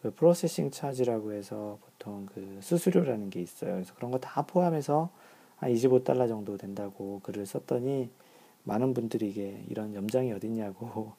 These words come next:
<laughs> 한국에서는 진짜 그 프라이빗 골프장 회원가 정도 수준밖에 안 된다고 그렇게 해서 이제 그 내용을 가지고 "이십오 달러는 저에게 테러 수준이었어요."라고 이렇게 글을 남겨주셨는데요.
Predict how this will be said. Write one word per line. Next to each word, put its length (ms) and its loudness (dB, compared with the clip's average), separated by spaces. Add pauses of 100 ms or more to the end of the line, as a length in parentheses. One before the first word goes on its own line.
(160)
<laughs> 180 -20
한국에서는 720 0
진짜 360 -14 (760)
그 580 -12
프라이빗 520 4
골프장 560 -6
회원가 540 2
정도 260 -8
수준밖에 460 -8
안 80 -8
된다고 720 -2 (580)
그렇게 300 -8
해서 180 -2
이제 220 -6
그 80 6
내용을 540 6
가지고 340 -2
"이십오 360 2
달러는 520 0
저에게 320 -4
테러 260 -4
수준이었어요."라고 1200 -8
이렇게 380 -14
글을 180 -10
남겨주셨는데요. 800 -8